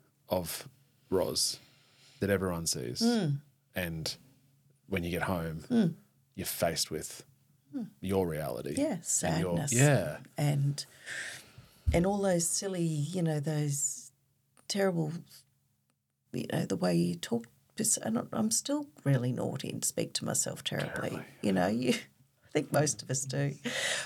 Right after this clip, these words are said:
Speaker 2: But just, um, yeah,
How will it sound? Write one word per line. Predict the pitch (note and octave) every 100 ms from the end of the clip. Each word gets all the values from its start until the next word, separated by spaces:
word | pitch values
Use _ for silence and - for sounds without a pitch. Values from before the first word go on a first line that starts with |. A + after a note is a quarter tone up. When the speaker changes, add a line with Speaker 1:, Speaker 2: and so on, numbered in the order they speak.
| - A3+
Speaker 2:
But | A3 - - _ _ -
just, | B3+ A#3+ - - G3+
um, | F#3+ F#3 F#3 F#3 F#3 F#3+ - _ _ _ _ _ _ _ F#4+
yeah, | E4+ A3 D#3